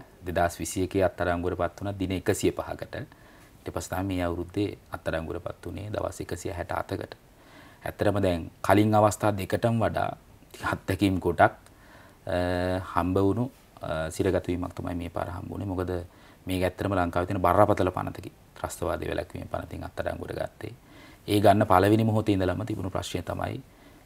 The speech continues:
ගත්ත වෙලාවේ අත්අඩංගුවට ගත්ත පොලිස් නිලධාරීන්ම කිව්වේ අවුරුදු දෙකක් විතර ඇතුළට දානවා කියලා. ඒ නිසා ඒකත් එක්ක දැන් අපි රැඳවුම් නියෝගය යටතේ තංගන්දල බන්ධනාගාරේ හිටියා.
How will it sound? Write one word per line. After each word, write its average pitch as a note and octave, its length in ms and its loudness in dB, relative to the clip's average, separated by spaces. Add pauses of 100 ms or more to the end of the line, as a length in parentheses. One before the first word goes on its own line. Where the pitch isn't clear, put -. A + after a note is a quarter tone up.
ගත්ත - 340 2 (100)
වෙලාවේ G#2+ 380 10
අත්අඩංගුවට G#2+ 500 8
ගත්ත A2 180 6
පොලිස් G2 280 4
නිලධාරීන්ම G#2 540 4
කිව්වේ A2 500 0
අවුරුදු G2+ 300 4
දෙකක් G2 280 4
විතර A2 160 4
ඇතුළට G2 320 2
දානවා F2 320 -6
කියලා. - 180 -18 (720)
ඒ G2+ 120 -6
නිසා A2 480 2
ඒකත් G2 360 0
එක්ක G2+ 240 0
දැන් F2+ 180 2
අපි F2+ 260 -2
රැඳවුම් G#2 380 6
නියෝගය G2+ 280 4
යටතේ F#2 240 2
තංගන්දල F#2+ 460 2
බන්ධනාගාරේ - 640 0
හිටියා. - 300 -8